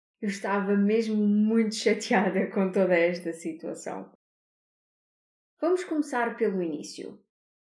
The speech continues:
Hoje, o meu dia começou de forma bem diferente do habitual,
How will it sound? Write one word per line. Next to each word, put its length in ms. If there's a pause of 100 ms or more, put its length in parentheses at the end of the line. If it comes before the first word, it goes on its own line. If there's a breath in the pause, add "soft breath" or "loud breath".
(360)
Hoje, 500 (260)
o 60
meu 300
dia 320
começou 600
de 80
forma 520
bem 520
diferente 680
do 160
habitual, 720